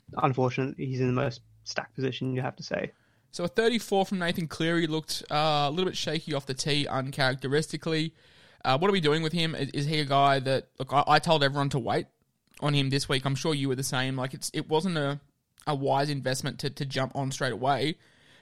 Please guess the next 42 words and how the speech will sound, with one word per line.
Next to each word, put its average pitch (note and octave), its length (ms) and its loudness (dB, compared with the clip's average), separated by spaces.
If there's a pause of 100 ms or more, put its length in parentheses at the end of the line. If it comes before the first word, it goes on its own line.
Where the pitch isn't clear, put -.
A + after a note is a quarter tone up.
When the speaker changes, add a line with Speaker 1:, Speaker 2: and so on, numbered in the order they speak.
Speaker 2:
But - 80 -6
moving F#3+ 260 6
forward, E3 360 2
like, D3+ 120 2
what E3+ 220 2
was A#3 140 2
the G#3 100 2
mark, D3 360 4
what D3+ 120 -2
was G3+ 100 -2
the D3+ 80 0
point D3 320 -2
score C3+ 320 -2
in C#3+ 100 -4
your C3+ 200 -2
head C3+ 340 -4
that C#3+ 140 -2
if - 160 -6
Cleary D3 280 0
hit, C3 200 -2
you're B2+ 100 -2
like, A#2 180 -4
"Okay, C3 240 -4
we B2+ 120 -2
have B2+ 100 -2
to C3+ 80 -8
get C3 100 -4
him B2 80 -6
in"? A#2+ 80 -8
Like, - 160 -8
if - 80 -10
he F3+ 120 2
scored G3+ 280 2
sixty - 380 -4
this C3+ 180 -6
week C3 200 -4
of, C3 160 -4
in C3+ 80 -4
his C3+ 100 -6
first C3+ 300 -2
game B2+ 180 -2
back, A#2+ 400 -2